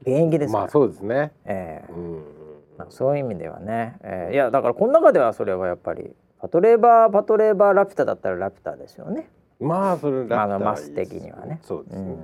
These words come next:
Speaker 1: ん、なるほど。
Speaker 2: はい。
Speaker 1: この人だから一、二の方に癖を持ってきましたよね。三つで、三のラピュタでバランス取ったっていうか。
Speaker 2: はいはいはい。
Speaker 1: ええ、
Speaker 2: そうですね。
Speaker 1: そういう感じの描き方ですね。
Speaker 2: はい。
Speaker 1: はい。あとはまあ、え、そうですね。二通ですね。<laughs>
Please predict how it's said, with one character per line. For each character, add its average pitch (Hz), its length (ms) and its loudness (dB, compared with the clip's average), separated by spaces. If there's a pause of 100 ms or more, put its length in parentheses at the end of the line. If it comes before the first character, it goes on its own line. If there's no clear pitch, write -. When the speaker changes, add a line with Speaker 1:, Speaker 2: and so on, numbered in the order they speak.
(140)
Speaker 1:
ん、 80 40 -20
な 78 100 -16
る 73 140 -16
ほ - 80 -16
ど。 - 120 -20 (120)
Speaker 2:
は - 60 -20
い。 - 60 -20
Speaker 1:
こ 285 120 2
の 370 100 4
人 311 80 2
だ 202 140 6
か 151 80 6
ら 139 180 4
一、 247 300 0
二 254 180 4
の 190 160 2
方 147 220 0
に 226 260 0 (300)
癖 - 280 2
を 117 60 4
持 101 160 -6
っ - 20 -18
て - 140 -10
き 90 80 -12
ま 90 140 -14
し - 60 -20
た - 60 -16
よ - 60 -12
ね。 170 100 -2
三 190 220 2
つ 214 180 -2
で、 175 300 4 (320)
三 226 320 0
の 233 100 2
ラ 240 140 4
ピ 247 80 -8
ュ - 40 -2
タ 147 100 4
で 120 80 2
バ 139 140 2
ラ 135 100 2
ン 123 60 -4
ス - 40 -16
取 - 160 -2
っ - 20 -20 (100)
た - 100 -8
っ - 40 -16
て - 200 -12
い - 20 -8
う - 20 -8
か。 - 260 -10 (200)
Speaker 2:
は 101 200 -2
い - 20 -6
は 90 40 -6
い 85 40 -10
は - 20 -8
い。 92 40 -8 (300)
Speaker 1:
え 82 260 -4
え、 - 40 -18
Speaker 2:
そ 196 120 4
う 139 40 2
で 135 60 -4
す 131 60 -4
ね。 131 80 -2
Speaker 1:
そ 127 60 -2
う - 20 -4
い - 20 -6
う 120 40 -6
感 120 160 -8
じ 110 80 -8
の 98 280 -8 (180)
描 92 220 -8
き - 120 -20
方 - 200 -14
で - 100 -18
す - 100 -18
ね。 175 220 -10
Speaker 2:
は 90 60 -14
い。 82 80 -14 (840)
Speaker 1:
は - 100 -12
い。 - 40 -18 (440)
あ 381 100 0
と 453 80 4
は 202 100 8
ま 147 300 4
あ、 175 80 4
え、 - 160 -2
そ 269 140 0
う 302 40 2
で 220 60 2
す 147 100 -4
ね。 135 180 -8
二 226 140 0
通 392 200 0
で - 100 -4
す - 140 -12
ね。 110 180 -12
<laughs> - 80 -18